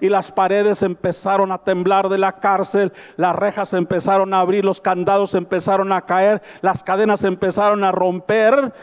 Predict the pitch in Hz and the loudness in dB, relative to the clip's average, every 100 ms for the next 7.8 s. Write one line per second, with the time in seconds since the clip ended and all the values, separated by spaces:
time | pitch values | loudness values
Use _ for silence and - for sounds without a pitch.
0 | - 185 208 180 208 202 220 196 208 214 | -6 0 0 0 0 0 0 2 2 2
1 | 208 - 214 202 214 - 196 190 170 - | 0 0 0 0 -2 0 0 0 -2 -8
2 | - - 196 196 196 185 175 202 208 190 | -8 -2 0 2 0 -2 -4 -2 0 0
3 | - 226 226 196 208 214 220 196 202 196 | -2 -2 -2 0 -2 -2 -4 -2 -2 0
4 | 208 202 208 196 190 214 240 214 190 208 | 0 0 -2 -2 0 2 2 0 -2 0
5 | 202 202 214 202 196 214 - 190 175 170 | 0 0 0 -2 0 -4 -2 -4 -2 0
6 | 185 202 214 202 202 190 190 - 175 190 | 0 0 -2 -2 -2 -2 -2 0 0 0
7 | 190 214 202 208 202 196 202 220 | 0 0 0 0 -2 -2 -2 -2